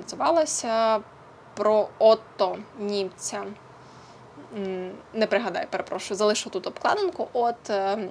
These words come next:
і в мене була не дуже, м, мила історія безпосередньо з авторкою, е, тому що вона дуже, м, гостро сприймає критику. От, е,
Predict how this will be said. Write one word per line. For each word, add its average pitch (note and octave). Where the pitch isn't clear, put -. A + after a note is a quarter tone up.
і G3+
в F#3+
мене A3
була G3+
не G#3+
дуже, A3
м, F3+
мила A3+
історія G#3
безпосередньо F3+
з F#3
авторкою, B3
е, G3+
тому G#3+
що G#3
вона G3+
дуже, C4+
м, F#3
гостро A3+
сприймає G3
критику. -
От, G3+
е, F#3